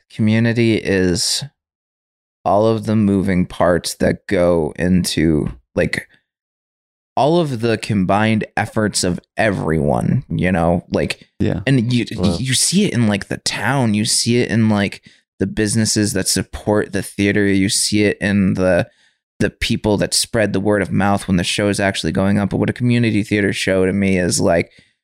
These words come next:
Speaker 1: when the entire community, when the cast is made up of community members and the entire community kind of latches on to the show,
Speaker 2: Mm.
Speaker 1: you know?
Speaker 3: Right.
Speaker 1: And, like, when,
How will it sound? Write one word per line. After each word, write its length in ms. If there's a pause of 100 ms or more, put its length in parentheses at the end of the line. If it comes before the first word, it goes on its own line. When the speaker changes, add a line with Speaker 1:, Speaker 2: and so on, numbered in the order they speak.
(120)
Speaker 1:
when 220
the 80
entire 880 (640)
community, 960
when 280
the 320
cast 280
is 100
made 140
up 80
of 180
community 360
members 340
and 120
the 60
entire 420
community 600
kind 300
of 140
latches 400
on 240
to 60
the 80
show, 380 (320)
Speaker 2:
Mm. 240
Speaker 1:
you 80
know? 260
Speaker 3:
Right. 120
Speaker 1:
And, 260
like, 360
when, 520